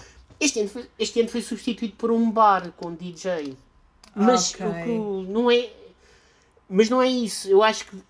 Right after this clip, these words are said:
Speaker 1: há espaço para as duas coisas.
Speaker 2: Sim, sim. Eu, eu sei da questão das barraquinhas, o lounge eu não estou habituada. Ah, honestamente, eu já frequento o Motel X desde dois mil e onze.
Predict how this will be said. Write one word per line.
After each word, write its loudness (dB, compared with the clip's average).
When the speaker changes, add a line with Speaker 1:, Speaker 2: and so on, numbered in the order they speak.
Speaker 1:
há 4
espaço -2
para 0
as -2
duas -8
coisas. -2
Speaker 2:
Sim, -2
sim. -6
Eu, 0
eu -2
sei 0
da -2
questão -6
das -8
barraquinhas, -6
o -10
lounge 4
eu -6
não -8
estou -8
habituada. -6
Ah, 2
honestamente, -6
eu -8
já 0
frequento -12
o -8
Motel -2
X -6
desde -10
dois -8
mil -6
e -8
onze. -10